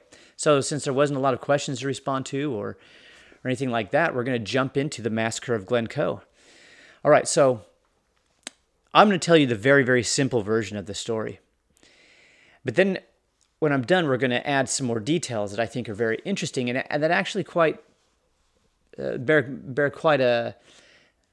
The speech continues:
um, influence on our understanding of what really happened. So the, it's in the, it's in the early sixteen nineties. All right.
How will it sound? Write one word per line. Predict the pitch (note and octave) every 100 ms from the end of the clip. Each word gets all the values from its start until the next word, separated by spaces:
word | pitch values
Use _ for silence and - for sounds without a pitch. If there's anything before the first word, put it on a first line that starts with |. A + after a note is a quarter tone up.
| G#3
um, | G3+ B2+ A#2
influence | - E3 D3 C3+ B2 -
on | C#3+ C3+ C3 -
our | C3+ B2
understanding | C3+ A#2+ - D3 B2+ A2+
of | G#2+
what | A#2+
really | A2+ A2
happened. | G#2 G#2+ - B2+
So | - D#3+ C3+ - _ _ _ _ _ _ _ - - - - _
the, | B2 C#3+ D3+ -
it's | D#3+ G3
in | F#3+
the, | F3+ D3 C3+ A#2+ - - - _ _
it's | - -
in | G#3
the | F3 C3+ A#2+ - _
early | F#3 G3+ F#3+ D3
sixteen | - E3+ - D3 C3
nineties. | A#2 A#2+ A2 - - - _ _ _
All | A2+
right. | A#2 E3